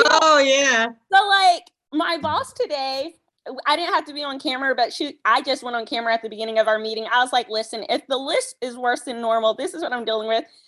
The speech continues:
Speaker 1: And she was like, "How do you eat?" I don't know. I tried to put in an egg bite. It wasn't going in. I had to literally <laughs> put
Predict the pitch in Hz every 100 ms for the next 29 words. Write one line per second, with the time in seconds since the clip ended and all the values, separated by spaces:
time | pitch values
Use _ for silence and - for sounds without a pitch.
0 | - 359 453 587 587 539 453 453 508 571
1 | 359 330 381 311 - 240 240 214 214 214
2 | 214 - 294 269 262 247 302 233 233 -
3 | 220 208 220 220 254 254 233 208 220 214
4 | 214 214 - 285 339 320 359 285 254 277
5 | - 339 320 _ _ _ _ - - -
6 | - - -